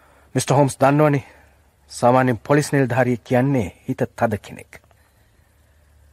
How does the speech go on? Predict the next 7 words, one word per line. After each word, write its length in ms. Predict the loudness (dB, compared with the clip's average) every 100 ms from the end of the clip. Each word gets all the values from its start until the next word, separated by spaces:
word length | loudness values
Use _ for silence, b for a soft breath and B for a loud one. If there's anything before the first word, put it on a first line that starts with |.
| _ _ _ _ _ _ -10
ඒත් 160 | -8 -8 _
පීටර්ගේ 480 | -4 -2 -2 -4 -6
කැබින් 380 | -6 -4 -2 -4
එක 120 | -4
ඇතුළට 340 | -4 -4 -4
ඉබිලා 280 | -6 -4 -4
බලද්දී 520 | -4 -4 -4 -8 -18